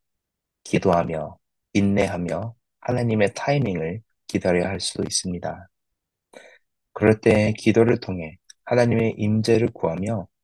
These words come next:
하나님의 말씀을 통해 소망을 얻고 인도하심을 구하며 나아가야 하는 것입니다. 그것이 여호와의 명령에 따라 사는 것입니다. 사랑하는 성도 여러분,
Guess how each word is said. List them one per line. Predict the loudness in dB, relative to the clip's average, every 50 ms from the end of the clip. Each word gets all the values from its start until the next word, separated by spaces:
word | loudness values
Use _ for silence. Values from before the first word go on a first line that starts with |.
| _ _ _ _
하나님의 | -4 -2 0 0 2 0 0 0 0 0
말씀을 | 2 2 2 2 2 0 0 2 2 0 0 0
통해 | -2 -2 -2 0 -2 -2 -4 -8 _ -8
소망을 | -8 -6 -4 -2 0 0 0 2 0 0 0
얻고 | -2 -6 _ -4 -4 -4 -4 -4 _ _ _ _ _ _ -6
인도하심을 | -4 -2 -2 0 2 4 4 6 4 2 -2 -2 -4 -4 -6
구하며 | -6 -6 -6 -6 -6 -8 -6 -6 -6 -6 -8 _ _ _
나아가야 | 0 2 2 2 0 -2 -4 -4 -4 -4
하는 | -6 -6 -6 -6
것입니다. | -6 -8 -8 -8 -12 -14 -14 -12 -14 -14 -14 -16 _ _ _ _ _ _ _ _ _ _ _ _ _ _
그것이 | _ 0 0 2 2 2 0 0 -2 -2 -4 -6 _ _ _ -2
여호와의 | 0 2 4 4 2 2 0 -2
명령에 | -4 -2 -2 0 0 0 0 0 -2
따라 | -2 -2 -2 0 0 0 -2 -2 -6 -10
사는 | _ -8 -6 -6 -6 -6
것입니다. | -8 -8 -10 -12 -12 -16 -14 -16 -16 -18 -18 _ _ _ _ _ _ _ _ _ _ _ _ _ _ _ _ _ _ _ _ _ _ _ _ _ _ -20 -20 _ _ _ _ _ _ _ _ _ _ _ _ _ -10
사랑하는 | 0 2 4 4 6 6 4 4
성도 | 4 2 2 2 4
여러분, | 2 2 2 0 -2 -2 -2 -4 -4 -10 -16